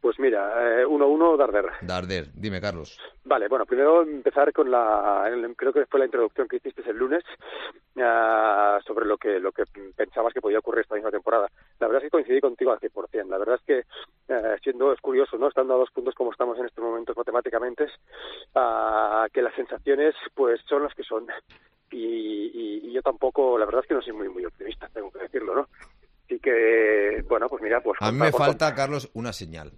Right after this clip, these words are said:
Speaker 2: Y no la tengo, esa
Speaker 1: Claro.
Speaker 2: señal. Simplemente es
Speaker 1: Exacto.
Speaker 2: eso.
Speaker 1: Pues yo, yo pienso exactamente igual que tú. Y la señal podría ser, pues, pues ganar en Sevilla.
Speaker 2: Por ejemplo.
Speaker 1: Ese, esa sería una señal de decir, "Bueno, oye, pues sí, pues creo, ahora sí que creo". Pero, mm, yo, mira, eh,
Speaker 2: Y aún
Speaker 1: eh,
Speaker 2: podemos
Speaker 1: eh,
Speaker 2: ganar en Sevilla y seguir en,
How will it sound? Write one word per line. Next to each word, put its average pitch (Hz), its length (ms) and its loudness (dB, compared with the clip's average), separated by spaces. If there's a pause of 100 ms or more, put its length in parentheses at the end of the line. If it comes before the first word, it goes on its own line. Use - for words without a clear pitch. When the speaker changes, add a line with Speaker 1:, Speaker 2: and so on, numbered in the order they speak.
(300)
Speaker 2:
Y 90 120 -12
no 113 100 -6
la 120 120 -2
tengo, 107 220 -2
esa 90 100 0
Speaker 1:
Claro. 131 100 0
Speaker 2:
señal. 92 400 -8
Simplemente 123 460 -2
es 156 120 4
Speaker 1:
Exacto. 120 240 -2
Speaker 2:
eso. - 540 -14
Speaker 1:
Pues 147 160 2
yo, 156 160 4
yo 175 200 4
pienso 190 220 2
exactamente 147 560 -4
igual 123 140 2
que 110 80 -4
tú. 101 160 -4 (380)
Y 156 80 -2
la 147 160 2
señal 185 400 2
podría 139 320 2
ser, - 180 0
pues, 139 280 2
pues 120 140 -2
ganar 117 200 2
en 127 80 -2
Sevilla. 101 380 -2 (100)
Speaker 2:
Por 107 120 -4
ejemplo. 98 360 -4
Speaker 1:
Ese, - 140 -12 (200)
esa 156 260 -4
sería 156 240 2
una 156 220 -4
señal 139 200 0
de 147 60 -2
decir, - 140 -6
"Bueno, 135 180 2
oye, 131 180 0
pues - 200 -4
sí, - 80 -6
pues - 220 -12
creo, 110 360 0
ahora 143 220 2
sí 143 80 -12
que 123 120 0
creo". 113 260 2
Pero, 123 260 2 (400)
mm, 135 720 -10
yo, 165 120 4 (420)
mira, 117 180 -2 (100)
eh, 98 140 0
Speaker 2:
Y 104 100 -2
aún - 120 4
Speaker 1:
eh, - 20 2
Speaker 2:
podemos 160 320 4
Speaker 1:
eh, 139 40 -2
Speaker 2:
ganar 127 280 0
en 120 100 -2
Sevilla 139 520 0
y 113 120 -6
seguir 113 320 -2
en, 135 140 -4